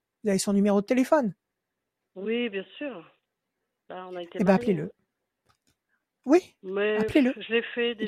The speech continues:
Speaker 2: déjà. Et, euh, je suis pas
Speaker 1: Vous l'avez
Speaker 2: sûre.
Speaker 1: fait il y a combien de temps ? Il y a combien
Speaker 2: Ah,
Speaker 1: de
Speaker 2: il y a un
Speaker 1: temps ?
Speaker 2: petit moment. Ah, bah, après notre
Speaker 1: C'est-à-dire ?
Speaker 2: séparation, deux ans.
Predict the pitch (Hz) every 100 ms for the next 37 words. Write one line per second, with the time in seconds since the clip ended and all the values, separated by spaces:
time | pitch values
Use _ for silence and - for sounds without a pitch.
0 | 254 247 180 190 185 104 190 _ - -
1 | - _ _ _ _ _ _ - 220 -
2 | 247 226 233 - 285 226 294 285 262 -
3 | 208 175 _ _ _ _ _ _ - 240
4 | - 320 294 262 175 190 170 190 220 190
5 | _ _ _ - 196 208 190 175 175 170
6 | - - 175 - - 208 214 247 208 202
7 | 208 220 214 233 240